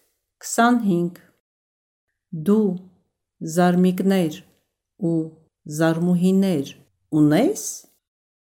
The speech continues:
Այո, երկու զարմուհի և երկու զարմիկ։ Նրանք այս քաղաքում են ապրում։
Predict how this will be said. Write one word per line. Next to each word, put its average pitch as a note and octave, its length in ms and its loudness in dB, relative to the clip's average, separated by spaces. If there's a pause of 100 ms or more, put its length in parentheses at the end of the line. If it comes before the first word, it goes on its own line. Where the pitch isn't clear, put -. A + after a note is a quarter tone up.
(340)
Այո, G#3 400 0 (480)
երկու F3 600 -2 (560)
զարմուհի E3+ 640 0 (500)
և G#3+ 400 0 (320)
երկու D#3+ 640 -2 (560)
զարմիկ։ E3+ 640 -2 (1120)
Նրանք G3+ 560 0 (640)
այս E3+ 320 -2 (560)
քաղաքում E3 800 -2
են D3+ 100 -2 (460)
ապրում։ D3 540 -4